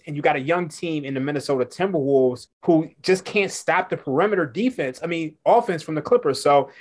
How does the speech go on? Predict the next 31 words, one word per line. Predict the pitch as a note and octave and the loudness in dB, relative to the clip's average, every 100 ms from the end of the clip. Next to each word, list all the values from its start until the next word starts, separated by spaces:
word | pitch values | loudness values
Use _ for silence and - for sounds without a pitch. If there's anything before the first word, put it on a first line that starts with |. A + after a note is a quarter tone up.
| - | -2
I | F#3+ | 2
really | C#4+ | 4
like | C#4 F3+ | 4 2
the | |
Clippers | D#3+ G#3+ A3 G3+ | 0 2 4 4
in | G3+ | 2
this | G3+ | -2
matchup. | G#3 G#3 G3+ G#3 G#3 _ - | -2 -2 4 2 2 _ -6
And | G3+ | 0
then | F#3 | 2
when | F#3 | 2
you | G3+ | 2
look | A3+ A3+ | 2 2
back | G3+ F#3 | -2 -2
at | F#3 | -6
the, | E3+ F3+ - D3 | -6 -8 -10 -2
they | F3 | 0
play, | G#3 B3+ G#3+ F#3+ | 4 4 2 0
they | |
played | G3 A#3+ G#3 | 4 4 6
four | A3+ | 4
times | F#3+ F3+ D3+ A#2+ | 4 2 0 -4
this | - | -12
year. | G2 F2+ _ _ _ - | -14 -20 _ _ _ 0
Clippers | G#3 G3 C#3+ | 2 4 4
won | F3 | 2
the | E3 | 0
season | - F#3 D3 | -2 0 0
series | C3+ F3 D#3 C3 | -2 -2 -2 -4
three | - C#3+ E3 | -2 -2 0
one, | C3+ A#2+ E3 G2 | -2 0 0 0